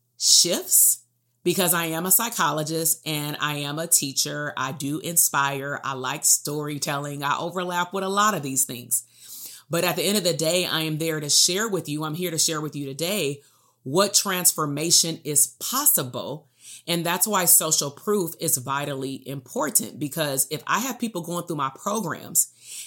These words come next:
and I'm not collecting feedback from them, which means I don't know what's happening in their business as a result of our product or service, then that means that eventually I will plateau out. And I believe that that's where, again, some entrepreneurs fall down because you're scared to ask people,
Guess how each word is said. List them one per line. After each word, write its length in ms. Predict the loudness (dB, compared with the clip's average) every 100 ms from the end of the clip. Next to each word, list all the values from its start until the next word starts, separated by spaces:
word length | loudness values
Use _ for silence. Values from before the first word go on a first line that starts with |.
| -4
and 160 | 0
I'm 120 | 2
not 180 | 2 0
collecting 480 | -2 -2 -2 -2 -4 -2
feedback 440 | 0 0 -2 -4
from 160 | -4 -4
them, 200 | -4 -4
which 180 | -4 -4
means 220 | -4 -2
I 120 | 0
don't 140 | -2 -2
know 120 | -2
what's 140 | 0 -2
happening 300 | -2 -4 -4
in 80 |
their 120 | -4 -4
business 460 | 0 2 2 0
as 180 | 0 -2
a 40 |
result 420 | -4 2 2 2 -4
of 120 | -4
our 120 | -4
product 380 | -2 -2 -2 -2
or 60 |
service, 520 | 0 0 0 2 2 2 -6 -20 -20 -8 0
then 120 | 2
that 200 | 2 2
means 240 | 2 2
that 140 | 2 0
eventually 600 | -2 0 2 2 2 0
I 160 | -2 0
will 180 | -2 -6
plateau 640 | -6 -6 -2 -2 -2 -6
out. 340 | -6 -2 -4 -4
And 100 | -6
I 80 | -4
believe 280 | -2 -2 -4
that 160 | -6
that's 240 | -6 -4 -4
where, 300 | -4 -8 -10 _ -10
again, 480 | -4 -2 -2 -2 -8 _ -2
some 240 | 2 2 2
entrepreneurs 760 | -2 -2 -4 -2 -2 2 2
fall 240 | 2 -2 -2
down 400 | -2 -2 -2 -4
because 280 | -4 -4
you're 120 | 0 2
scared 400 | 2 2 -2 -2
to 120 | -2
ask 280 | -2 0 0
people, 460 | -2 -4 -8 -8